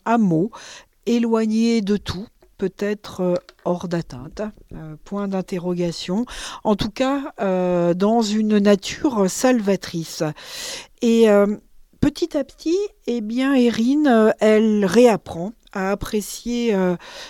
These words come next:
la solitude et aussi à se refaire confiance. Petit à petit, elle respire, euh, de nouveau et noue avec elle.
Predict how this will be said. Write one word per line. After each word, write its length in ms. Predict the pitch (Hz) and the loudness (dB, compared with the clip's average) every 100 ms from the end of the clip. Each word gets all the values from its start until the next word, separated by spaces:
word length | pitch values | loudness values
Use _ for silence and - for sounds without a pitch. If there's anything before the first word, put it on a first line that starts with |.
| - | -4
la 320 | 202 196 202 | 0 2 2
solitude 840 | 190 - 254 220 196 - 233 285 262 - | 0 0 -2 -2 -6 -6 -4 0 -2 -2
et 140 | 226 | -4
aussi 400 | 214 208 - 262 | -4 -4 -2 0
à 140 | 247 185 | 0 0
se 220 | - 226 | -4 0
refaire 640 | 208 202 190 220 - 226 | 2 2 4 2 2 0
confiance. 680 | - 214 - - 160 165 - 165 - - - - - | 0 -2 -2 -4 -6 -6 -6 -6 -8 -14 -16 -4 0
Petit 400 | 269 - 277 254 | 0 0 -2 -2
à 60 | |
petit, 420 | 240 - 254 339 _ _ _ _ _ _ | -4 -4 -2 -2 _ _ _ _ _ _
elle 200 | 220 214 | 4 4
respire, 840 | 190 220 - - - 247 247 214 | 4 2 0 -8 -4 2 4 6
euh, 160 | 208 196 | 6 6
de 240 | 180 226 | 4 4
nouveau 540 | 233 226 190 175 220 - - | 4 -2 -4 -4 -6 -8 -6
et 140 | 214 | -2
noue 360 | 214 220 247 262 - | 2 4 4 2 2
avec 420 | 202 196 185 170 | 2 2 0 -2
elle. 300 | 156 156 | 0 -2